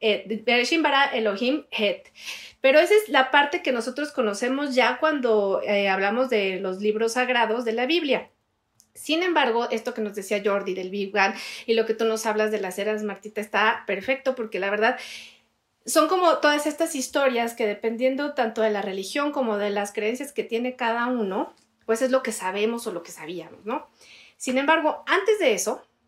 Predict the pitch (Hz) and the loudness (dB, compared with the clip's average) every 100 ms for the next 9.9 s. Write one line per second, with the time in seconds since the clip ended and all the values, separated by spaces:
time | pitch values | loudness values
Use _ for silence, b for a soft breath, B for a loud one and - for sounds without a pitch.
0 | _ _ _ - 269 294 277 196 170 214 | _ _ _ -4 -2 -2 -2 -2 -2 -6
1 | - _ _ - 220 254 240 240 233 233 | -10 _ _ -10 -4 0 0 2 0 -2
2 | 233 240 233 226 220 208 196 196 - 196 | -2 -4 0 0 0 -4 -12 -14 -14 -10
3 | 196 185 B B B B 240 247 240 240 | -8 -8 B B B B -2 0 0 0
4 | 247 240 226 240 220 - - 294 294 392 | 0 0 -2 -4 -8 -10 -10 -6 0 2
5 | 494 - 262 254 277 285 - 214 170 285 | 4 2 0 -2 -4 -4 0 0 0 -6
6 | - _ _ _ 220 214 214 208 190 - | -14 _ _ _ 2 4 4 2 0 -4
7 | - 254 254 233 226 233 190 - - 220 | -8 0 2 2 2 0 0 -4 -8 -6
8 | 226 226 214 226 240 320 302 269 269 349 | -4 -2 -2 -2 0 -2 0 -2 -2 -6
9 | - - 190 208 220 208 160 254 | -8 -6 -2 -2 -2 -4 -4 -4